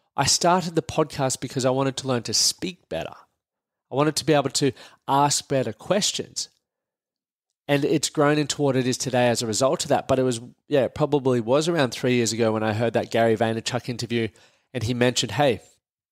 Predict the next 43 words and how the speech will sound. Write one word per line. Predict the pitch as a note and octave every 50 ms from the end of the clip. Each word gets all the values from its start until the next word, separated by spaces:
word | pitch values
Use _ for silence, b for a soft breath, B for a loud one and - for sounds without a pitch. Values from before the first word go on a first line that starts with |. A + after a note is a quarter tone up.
| _ _ _ _ -
how | - - C#3 C#3+
cool | - - - D#3+ E3+
would | E3 E3
it | B2+ -
be | - A#2 A2+ A2+ A2+ A2 - -
if | A#2+ -
you | - A#2+
could | - B2 G#2+
listen | B2 B2 - C#3 B2+
to | - C3 A#2+
your | A#2 A2 G#2+ A2
parents' | - - - C#3+ D3 D#3+ D3 - -
lives | A#2 A2+ A#2 - -
through | - A#2+ F#2 A#2+ A#2
audio, | A#2 A#2+ A#2 A#2 A2+
video, | G#2 - A#2 A2+ A#2 A2+ A#2 A#2
photos, | A2+ - - A#2 A#2 A#2 A#2 A2+ A2+ A2+ G#2+ - - B B B B B B B B B B
uh, | - A2+ A#2 A#2
better | G#2 C3 B2+ B2
than | A#2 B2 A#2+ A#2
we | A2+ A#2+
could | - - - G3
have?" | G3+ D3 - -
And | - C3 B2+ B2+ B2 A#2+ B2
we | C#3+ D#3+ D#3+
now | D3 C#3 C#3+ C#3+ C#3+ C#3+
live | C3+ C#3 C3
in | C3+ B2+
that | B2 - -
time | - - C#3 C3 C3 B2+ B2
in | B2 A#2+ A#2+ - B B B B B
history | B - D#3+ D3 - - C#3 B2+ A#2 A2+
where | G#2 A2 A#2 A2+ A2+ A2 G#2 B B B B B
we | - A#2+ B2 C3
all | C3+ C#3+ C#3+
have | C#3 C3+ C3+ B2
access | C3+ C3 B2 - - C#3 A#2+ -
to | - - C3+
being | A2+ B2 A#2+ A#2+
able | A#2 A#2 - G#2
to | G2+
do | - - B2+ C#3 D3+ D3
that. | A#2+ G2+ F2+ -